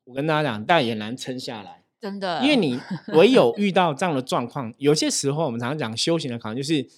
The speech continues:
Speaker 1: 当你遇到苦难的时候，
Speaker 2: 嗯。
Speaker 1: 你可以度过，那才表示说你真的有这个智慧，或者有这个能量、这个能力吼。所以像刚刚我前面分享那个客人，那个艺廊的相关经验，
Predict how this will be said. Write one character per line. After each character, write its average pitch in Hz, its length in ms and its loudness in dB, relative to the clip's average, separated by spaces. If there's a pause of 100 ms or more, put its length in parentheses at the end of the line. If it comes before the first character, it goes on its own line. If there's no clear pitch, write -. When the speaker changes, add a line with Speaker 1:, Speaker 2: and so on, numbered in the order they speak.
(240)
Speaker 1:
当 208 180 -2
你 170 60 -2
遇 135 180 -2
到 143 160 0
苦 107 500 -8
难 147 220 -2
的 104 140 -6
时 107 260 -14
候， 110 220 -12 (140)
Speaker 2:
嗯。 170 180 -20 (140)
Speaker 1:
你 135 180 -2
可 151 180 -2
以 165 140 4
度 165 400 -2
过， 117 480 2
那 175 140 -6
才 123 140 -4
表 107 220 -6
示 131 160 -8
说 139 180 -6
你 110 140 -8
真 131 220 -4
的 117 280 -4
有 107 180 -6
这 139 140 -12
个 120 200 -4
智 127 340 -6
慧， 120 240 -6
或 131 160 -8
者 139 120 -6
有 107 60 -4
这 117 120 -12
个 127 140 0
能 107 300 -6
量、 117 220 -6
这 127 120 -12
个 135 80 2
能 107 300 -8
力 113 160 -8
吼。 107 200 -14 (360)
所 185 120 -2
以 175 60 4
像 156 300 0 (120)
刚 151 140 -4
刚 143 40 -6
我 113 80 -6
前 110 100 -6
面 123 100 -2
分 131 120 -6
享 117 100 -6
那 120 80 -8
个 123 80 -8
客 127 200 -8
人， 107 120 -6
那 117 60 -6
个 117 240 -4
艺 143 140 -4
廊 107 140 -6
的 104 140 -6
相 117 220 -6
关 120 160 -2
经 113 220 -8
验， 113 140 -2